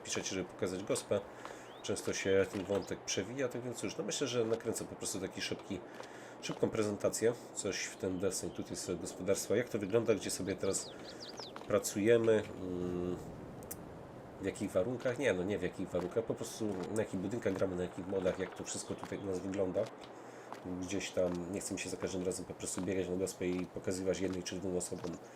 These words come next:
jak to wszystko u nas wygląda. Tak więc cóż, jest, tutaj mówię, jesteśmy na mapie Zdziechów, jest to gospodarstwo tutaj, mm,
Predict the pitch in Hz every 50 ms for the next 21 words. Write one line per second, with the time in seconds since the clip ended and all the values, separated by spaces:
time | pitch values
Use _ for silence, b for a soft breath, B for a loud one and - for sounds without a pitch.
0 | B B B B B B - - - - 95 - - 104 - - 104 - 104 98
1 | 92 92 104 92 95 95 113 170 175 - 170 170 156 - - - 104 92 117 -
2 | - - - - 127 120 117 107 101 101 101 - 120 - - 113 110 107 107 98
3 | - - 95 95 95 90 92 - - 98 95 - - - - 110 - - - 95
4 | 90 98 - - - - 101 92 104 98 90 - - - 98 87 - 95 - -
5 | - 92 90 90 90 - B B B B B B B B B B B B B B
6 | B - - - - - - - - 90 87 85 85 85 85 85 85 85 85